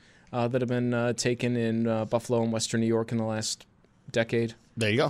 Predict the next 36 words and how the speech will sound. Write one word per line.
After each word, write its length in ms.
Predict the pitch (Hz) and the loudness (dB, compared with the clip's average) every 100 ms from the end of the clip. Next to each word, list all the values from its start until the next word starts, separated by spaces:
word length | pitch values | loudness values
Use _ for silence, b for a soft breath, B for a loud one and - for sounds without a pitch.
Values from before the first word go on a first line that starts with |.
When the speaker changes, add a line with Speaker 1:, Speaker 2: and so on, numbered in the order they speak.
| - | 0
Speaker 1:
I 40 | 131 | 4
Speaker 2:
Yeah. 60 | |
Speaker 1:
would 100 | 175 | 4
say 140 | - 123 | 6 4
that. 260 | 120 120 | 4 2
So 300 | - 113 101 | 0 2 2
that, 240 | 98 110 104 | 2 2 2
uh, 220 | 107 104 | 2 2
puts 260 | - 117 113 | -2 -4 -2
it 60 | |
up 80 | 104 | 0
there. 180 | 113 104 B B B - | 0 -2 B B B 0
You 120 | 110 | 2
have 380 | 110 110 101 - | 4 2 -2 -2
the 560 | 107 101 98 98 92 - | 0 2 2 0 -4 -2
Ohio 400 | 107 - 135 120 | -4 -2 -2 0
Street 260 | - 123 107 | 0 0 0
Lift 240 | 117 - | -2 -4
Bridge. 340 | 87 90 - - | -4 -4 -6 -10
Speaker 2:
Yes. 340 | 107 85 - - _ _ _ _ _ _ _ - - b b b b b _ | -6 -4 -6 -8 _ _ _ _ _ _ _ -20 -20 b b b b b _
Speaker 1:
And 540 | 120 117 117 117 113 - - | 4 4 4 4 0 -4 -8
then 300 | 131 170 190 | 0 2 4
I 160 | 185 | 2
said, 380 | 175 156 147 147 165 | 4 4 4 2 0
and, 280 | 160 156 151 | 0 0 -6
y-, 140 | 156 156 | -14 -10
you 140 | 147 139 | -4 0
know, 120 | 131 | 2
we 100 | 135 | 2
left 360 | 139 151 - | 2 0 2
off 280 | 143 127 120 | 2 2 -4
the 80 | 113 | -2
Skyway 600 | - - 107 107 92 69 | 0 2 2 0 -2 -6
as 140 | 65 | -8
a 40 | - | -10
bridge. 400 | 62 50 - | -12 -14 -16